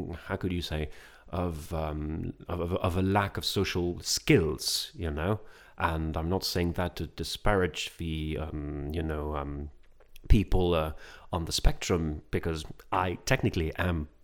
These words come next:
uh, on the spectrum. So it's funny that Holmes seems like a well-adjusted version of himself, a very laid-back, very modest too, because Holmes is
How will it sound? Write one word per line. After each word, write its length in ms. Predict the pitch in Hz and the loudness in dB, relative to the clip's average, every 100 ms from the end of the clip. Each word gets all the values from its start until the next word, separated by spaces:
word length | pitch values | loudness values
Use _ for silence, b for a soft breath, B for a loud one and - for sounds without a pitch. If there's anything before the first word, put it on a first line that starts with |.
| - | -6
uh, 140 | 87 - | -6 -6
on 160 | 80 80 | -6 -2
the 60 | |
spectrum. 580 | 78 - 78 - 76 71 - B B B B | -2 0 0 -2 -6 -8 -12 B B B B
So 340 | - 117 117 | 4 6 8
it's 240 | - - - | 4 -2 2
funny 420 | 202 233 104 90 | 2 4 4 4
that 260 | 92 90 - | 0 -4 0
Holmes 400 | 175 107 80 - | 2 2 2 -4
seems 500 | - 120 127 117 107 | 2 4 4 0 0
like 460 | 98 95 - - B B B B | 2 0 -2 -12 B B B B
a 100 | 95 | 0
well-adjusted 1300 | 90 87 92 98 98 104 101 - - 120 - - 101 | 2 2 2 4 4 2 0 -2 -2 0 2 0 -2
version 600 | - 120 233 240 107 80 | 2 6 6 4 2 2
of 100 | 80 | 0
himself, 580 | 80 76 - 76 62 - | -2 -2 -2 -2 -4 -2
a 40 | |
very 340 | 87 107 110 107 | 2 4 6 6
laid-back, 960 | 101 110 110 92 80 - 147 - - - b b | 4 4 4 0 6 6 6 -6 -12 -14 b b
very 260 | 87 110 110 | 6 8 10
modest 760 | 107 135 156 92 78 - - | 10 10 8 2 0 -4 -4
too, 440 | - 175 139 76 64 - - | 6 8 8 6 -2 -10 -4
because 340 | 92 92 82 | -2 0 -2
Holmes 460 | - 117 117 110 90 | 6 10 10 8 2
is 160 | 82 | -2